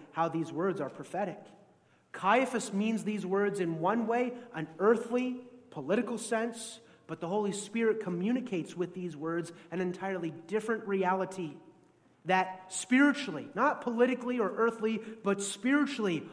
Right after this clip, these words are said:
one man will die so that the nation, the spiritual nation, spiritual Israel, the nation of God's elect people might be saved. So Caiaphas says this as a wicked man,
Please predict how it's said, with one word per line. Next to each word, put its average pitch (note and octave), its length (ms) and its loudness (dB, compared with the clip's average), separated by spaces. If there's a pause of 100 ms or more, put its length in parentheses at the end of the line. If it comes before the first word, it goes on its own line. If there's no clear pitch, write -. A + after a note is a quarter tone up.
(120)
one A#3+ 420 6
man B3 260 6
will A3+ 100 0
die G3+ 420 2 (880)
so - 140 2
that G3+ 80 2
the G3 80 0
nation, F#3+ 720 4 (320)
the G3+ 80 2
spiritual C#4 840 4
nation, G#3 600 0 (400)
spiritual D4+ 840 6
Israel, F#3 840 2 (460)
the G3+ 80 4
nation C#4+ 380 6
of G3 140 2
God's A#3+ 280 6
elect A3+ 420 4
people F#3 540 0 (260)
might D#3+ 260 -2
be E3 80 -10
saved. - 680 -12 (1700)
So - 100 -12
Caiaphas A3 440 2
says F#3+ 300 0
this F3 220 -4
as E3 220 -4
a D3+ 60 -2
wicked F3 340 -4
man, D#3+ 360 -4